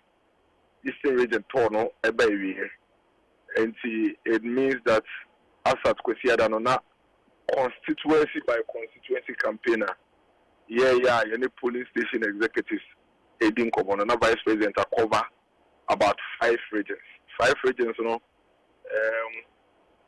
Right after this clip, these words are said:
Yaka, Ashanti region, Greater Accra region, Western region, Central region, and the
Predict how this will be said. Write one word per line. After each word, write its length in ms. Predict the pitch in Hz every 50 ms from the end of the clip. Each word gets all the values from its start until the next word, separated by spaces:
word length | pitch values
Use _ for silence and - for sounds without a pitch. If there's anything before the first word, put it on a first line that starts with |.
| _ _ _ _ _ _ _ _ _ -
Yaka, 460 | 117 - - - 143 135 135 135 - _ _ _ _ _ _ _ _ _ _ _ _ - -
Ashanti 720 | 123 - - - 131 131 131 - - 131 127 120 120 - _ - -
region, 420 | - 120 117 120 110 120 117 113 113 113 - _ _ _ _ _ _ _ _ _ _ _ -
Greater 260 | - 127 - - 131
Accra 380 | 120 117 - - 117 113 113 110
region, 500 | 107 107 101 107 110 110 104 107 113 - _ _ _ _ _ _ _ _ _ _ _ _ -
Western 680 | - 107 107 113 123 123 - - - - 123 127 123 117
region, 480 | 104 104 107 98 110 104 101 107 110 113 - - -
Central 360 | 127 120 120 - - 120 117 110
region, 300 | 110 107 - 107 98 92 - _ _ _ _ _ _ _ _ _ _ _ - -
and 180 | 120 127 135 139
the 220 | 139 135 120